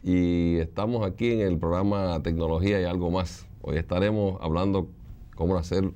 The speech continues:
un libro electrónico y videos que podemos usar completamente gratis,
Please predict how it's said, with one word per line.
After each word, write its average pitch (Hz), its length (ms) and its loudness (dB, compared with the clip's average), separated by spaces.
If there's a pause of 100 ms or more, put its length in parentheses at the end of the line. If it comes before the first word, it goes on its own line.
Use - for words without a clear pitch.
un 87 240 2
libro 95 240 2
electrónico 110 760 -2
y 76 540 0
videos 98 680 0 (420)
que 80 140 0
podemos 80 320 2
usar 92 380 0 (920)
completamente 90 560 4
gratis, 85 380 0